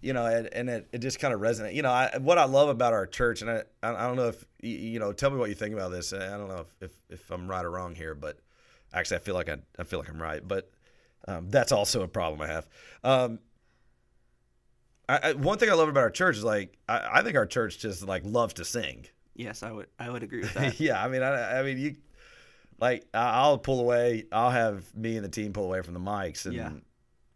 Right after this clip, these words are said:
Speaker 1: and the room's just rocking.
Speaker 2: Yeah.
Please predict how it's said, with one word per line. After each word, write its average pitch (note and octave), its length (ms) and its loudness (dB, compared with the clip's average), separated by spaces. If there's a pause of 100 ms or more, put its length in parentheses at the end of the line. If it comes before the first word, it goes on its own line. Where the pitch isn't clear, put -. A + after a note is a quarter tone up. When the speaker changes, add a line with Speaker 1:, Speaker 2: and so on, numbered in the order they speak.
Speaker 1:
and G2+ 120 -6
the G2+ 60 -6
room's G2 380 -6
just F2 360 -8 (560)
rocking. E2+ 540 -2 (100)
Speaker 2:
Yeah. A#2+ 220 -8